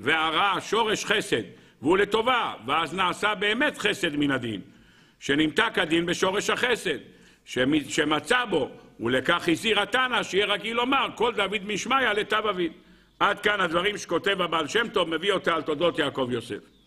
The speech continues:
וזהו שרמז הכתוב כאן בפרשת השבוע. "ויחי יעקב בארץ מצרים שבע עשרה שנה".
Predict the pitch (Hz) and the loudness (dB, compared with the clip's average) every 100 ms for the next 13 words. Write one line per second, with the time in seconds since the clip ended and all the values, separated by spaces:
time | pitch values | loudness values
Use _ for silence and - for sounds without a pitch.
0 | _ _ _ _ 107 135 156 269 240 220 | _ _ _ _ -2 2 2 2 0 0
1 | 185 170 190 220 180 170 160 202 151 180 | 2 2 0 0 -2 -2 -2 -4 -2 0
2 | 180 156 160 147 143 151 139 117 117 98 | 0 0 0 -2 0 -2 -2 -6 -6 -8
3 | 95 - _ _ _ - - 131 175 170 | -16 -20 _ _ _ -20 -6 0 2 2
4 | 262 262 202 - 226 196 202 190 175 160 | 0 0 0 0 0 2 2 2 -2 -4
5 | 170 208 220 - 170 175 156 143 131 117 | 0 0 -2 -2 0 0 0 -4 -4 -4